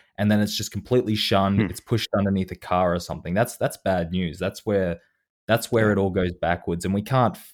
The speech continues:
Speaker 1: you know, I, I've recently seen the, uh, the guidelines and regulations of YouTube and, uh,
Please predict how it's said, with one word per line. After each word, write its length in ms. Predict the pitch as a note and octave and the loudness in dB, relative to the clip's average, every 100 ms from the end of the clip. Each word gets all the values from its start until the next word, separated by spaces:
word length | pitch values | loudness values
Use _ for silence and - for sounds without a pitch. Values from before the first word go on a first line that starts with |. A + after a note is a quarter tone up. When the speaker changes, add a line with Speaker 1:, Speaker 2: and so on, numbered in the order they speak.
| - | -4
Speaker 1:
you 140 | G#2 | -2
know, 260 | F#2+ F#2 F2+ _ _ - | 0 -2 -4 _ _ 0
I, 160 | A#2+ | 2
I've 200 | A2 A2 | 2 2
recently 680 | B2 C#3 - G#2+ G2+ F#2 F2+ _ _ _ _ - | 2 0 0 0 0 0 -4 _ _ _ _ -12
seen 460 | - - A#2 A2 | -4 0 2 4
the, 180 | G2+ G2 | 2 2
uh, 300 | F#2 F2+ F2 | 4 4 2
the 160 | F2+ F#2 | 0 -2
guidelines 640 | F#2 F#2+ G2+ G2 F2+ F2+ | 2 4 4 2 0 0
and 120 | F2 F#2 | 0 0
regulations 680 | F2+ F2+ F2+ E2+ F2 F#2 | 0 0 0 0 -2 -6
of 80 | F2 | -6
YouTube 720 | E2 F2+ F2 - F#2 F2+ E2 | -4 -2 -2 -4 -4 -2 -4
and, 200 | D2 D2+ | -6 -6
uh, 300 | D#2 D2 C2 | -2 -2 -2